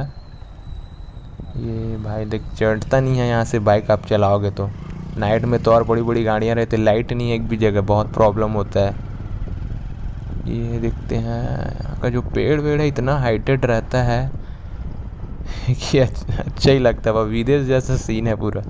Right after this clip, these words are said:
छत्तीसगढ़ में भी बहुत घूमने का जगह है, अगर आप नहीं घूमे होंगे तो ज़रूर घूम लेना। सामने मंदिर दिख रहा है और ये रॉयल का बस आ रहा है। देखते हैं क्या है, मंदिर खुला है कि नहीं है,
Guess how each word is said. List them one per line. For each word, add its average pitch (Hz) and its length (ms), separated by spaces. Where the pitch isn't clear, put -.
छत्तीसगढ़ 147 480
में 143 100
भी 147 100
बहुत 131 360
घूमने 123 320
का 123 140
जगह 110 280
है, 120 80
अगर 117 180
आप 117 120
नहीं 110 260
घूमे 123 260
होंगे 120 260
तो 120 100
ज़रूर 113 300
घूम 117 200
लेना। 110 280
सामने 107 380
मंदिर 113 400
दिख 113 240
रहा 113 120
है 107 60
और 107 80
ये 113 300
रॉयल 107 380
का 110 120
बस 107 380
आ 110 100
रहा 107 120
है। 120 240
देखते 107 360
हैं 110 540
क्या 101 280
है, 107 400
मंदिर 110 340
खुला 107 320
है 107 140
कि 110 140
नहीं 107 240
है, 107 240